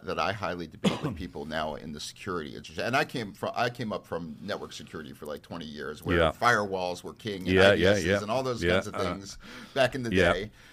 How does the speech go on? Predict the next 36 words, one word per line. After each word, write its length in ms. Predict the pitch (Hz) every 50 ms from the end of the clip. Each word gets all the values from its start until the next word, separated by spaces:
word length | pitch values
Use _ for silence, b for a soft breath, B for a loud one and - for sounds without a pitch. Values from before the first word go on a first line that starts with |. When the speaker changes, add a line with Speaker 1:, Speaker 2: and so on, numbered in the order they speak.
| b b
Speaker 1:
And, 200 | b - 135 156
and 180 | 143 135 156 170
I've 160 | 165 165 143
evolved 400 | 127 104 - 110 104 95 92 113
over, 320 | 113 101 87 101 95 -
over 220 | - 107 104 101 98
the 80 | 87
years, 400 | 87 87 92 92 87 87 90 90
and 420 | - - 90 104 104 104 101 - -
so 140 | - 156 156
I 100 | 165 175
understand 580 | 165 143 127 120 - - 131 123 117 104 92
where 260 | 90 107 113 113 107
it 60 | 92 -
came 280 | - - 110 104 104
from, 360 | - 113 101 98 90 95 - - -
and 160 | 95 95 92
I 140 | 80 95 110
think 260 | - 113 113 104 - -
where, 280 | 85 98 98 95 -
I 80 | 92 113
think 280 | - - 135 131 123 -
where 280 | 92 92 95 92 92
it's 140 | 87 87 -
going. 480 | - 110 107 110 107 90 78 73 87 87 -
But 240 | 113 110 101 - - _ _ b b b b b b b b b b b b _ _ _ _ _ _ _ _ -
really, 460 | - 131 170 220 247 240 214 180 165
what, 380 | 127 - - - 123 131 147 - - _
what 360 | - 127 123 135 135 131 135 - -
the, 160 | 120 117 117
the 160 | 92 107 123
question 500 | 120 - - - 170 - - - 147 123
is, 400 | 120 107 98 92 90 92 - 87 - 101
is 540 | 104 98 98 98 90 87 92 - - - b b b b b b b b b _
who 220 | - - 277 269 -
cares 600 | - - - 185 147 131 120 110 107 104 -